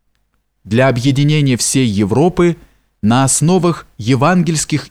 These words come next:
истин и для борьбы с разрушительными революционными брожениями народных масс.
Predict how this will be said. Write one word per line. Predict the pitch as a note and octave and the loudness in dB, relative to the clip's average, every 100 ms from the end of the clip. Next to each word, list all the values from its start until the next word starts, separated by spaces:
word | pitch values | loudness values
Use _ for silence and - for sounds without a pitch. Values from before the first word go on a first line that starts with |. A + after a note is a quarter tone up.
| - | -4
истин | D#3+ D#3+ - G2+ E2+ - _ _ _ _ | -2 -2 -2 -4 -4 -6 _ _ _ _
и | C3 | -2
для | B2 B2 | 2 2
борьбы | A#2 A#2 G#2+ D3 D3+ - | 2 0 2 0 -2 -6
с | - - | -8 -2
разрушительными | B2 A#2 A#2 - F#3 - F3 E3 D#3+ D#3 - | 0 0 -2 0 -2 0 0 0 0 -4 -2
революционными | C3 B2+ B2+ - C3+ C#3+ C3+ B2+ A#2 | 0 2 0 0 0 2 2 2 0
брожениями | G2+ G#2 F2+ C3+ D#3+ D#3 D3+ D3 C#3 _ - | 0 -2 0 0 0 0 0 -2 -6 _ -2
народных | G#2+ A2 A2 G2+ A2+ - | 0 2 2 2 -2 0
масс. | G2 G2 F#2+ - - | -2 -2 -2 -8 -10